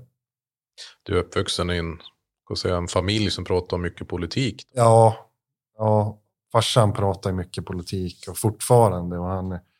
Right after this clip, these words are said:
Speaker 2: han pratar väl gott om Socialdemokraterna, och farfar också. Farfar har väl röstat på Socialdemokraterna så länge han har levat, tänker jag säga.
Speaker 1: Så du är väldigt röd.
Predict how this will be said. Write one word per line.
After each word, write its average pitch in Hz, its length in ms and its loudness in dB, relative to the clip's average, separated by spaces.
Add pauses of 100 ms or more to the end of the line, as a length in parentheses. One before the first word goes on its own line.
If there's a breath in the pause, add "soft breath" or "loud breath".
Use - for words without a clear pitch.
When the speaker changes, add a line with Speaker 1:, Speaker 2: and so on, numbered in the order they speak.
(1000)
Speaker 2:
han 107 100 -12
pratar 104 360 2
väl 101 100 2
gott 104 280 2
om 98 80 0
Socialdemokraterna, 104 1160 2
och 104 80 2
farfar 117 460 2
också. 104 380 -2
Farfar 107 360 0
har 98 80 -2
väl 98 180 -4
röstat 101 380 -2
på 95 60 -6
Socialdemokraterna 98 1160 -2
så - 160 -6
länge 90 380 -6 (720)
han 90 160 -10
har 90 200 -8 (140)
levat, 98 480 -4
tänker - 220 -18
jag 85 80 -12
säga. 82 260 -12 (200)
Speaker 1:
Så 92 60 -20
du 90 300 -6
är 87 40 -6
väldigt 87 360 -8
röd. 90 360 -4